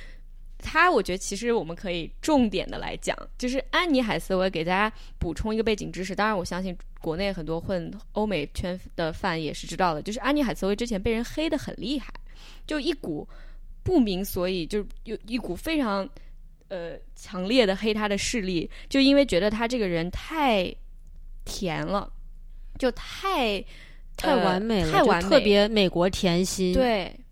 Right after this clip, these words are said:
Speaker 1: 嗯，就说她人设太用力了。比如说你去采访她对于某个剧组的看法，她就是，“啊，我太幸运了，我爱每一个人，每一个人也都爱我”，大概就是这样子。然后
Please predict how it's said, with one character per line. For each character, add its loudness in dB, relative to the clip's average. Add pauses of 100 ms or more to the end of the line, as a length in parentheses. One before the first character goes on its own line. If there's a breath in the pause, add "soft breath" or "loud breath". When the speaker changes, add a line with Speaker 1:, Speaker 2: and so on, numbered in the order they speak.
(200)
Speaker 1:
嗯， 4
就 0
说 4
她 4
人 4
设 4
太 2
用 4
力 2
了。 -2
比 -2
如 2
说 2
你 0
去 -6
采 -4
访 -4
她 -4 (260 loud breath)
对 4
于 2
某 -2
个 -4
剧 -6
组 -10
的 -6
看 -4
法， -4
她 -6
就 -2
是 -4 (260 loud breath)
，“啊， 0
我 4
太 0
幸 0
运 2
了， 6
我 4
爱 4
每 4
一 -2
个 4
人， 4
每 0
一 -4
个 2
人 6
也 4
都 0
爱 2
我”， 0
大 6
概 0
就 -4
是 -6
这 -2
样 0
子。 -8
然 -4
后 2